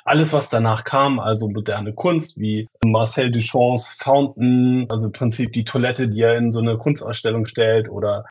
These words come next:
Jackson Pollock, der irgendwelche Drip-Paintings macht, Mark Rothko mit irgendwelchen Farbfeldern, die er so lächerlich findet. Und das stellt er sozusagen den klassischen Künstlern gegenüber, wie Leonardo da Vinci aus der Ära des harten Geldes und, und so weiter.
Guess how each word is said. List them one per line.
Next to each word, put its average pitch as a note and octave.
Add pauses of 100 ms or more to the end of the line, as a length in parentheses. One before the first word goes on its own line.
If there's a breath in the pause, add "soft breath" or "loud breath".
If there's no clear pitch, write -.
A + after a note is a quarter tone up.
(120)
Jackson B2+
Pollock, A#2+
der A2
irgendwelche A2+
Drip-Paintings A#2+
macht, A#2+
Mark A#2
Rothko B2
mit B2
irgendwelchen A#2+
Farbfeldern, A#2
die G#2+
er A2+
so A2
lächerlich G#2+
findet. G#2+
Und A2+ (160)
das A#2+
stellt C#3
er B2
sozusagen A2+
den G#2+
klassischen A2+
Künstlern A2+
gegenüber, A2
wie G2+
Leonardo A2+
da G2
Vinci C3
aus B2
der A#2
Ära A#2
des A2+
harten A#2
Geldes G#2+
und, G#2
und G#2
so G2+
weiter. F#2+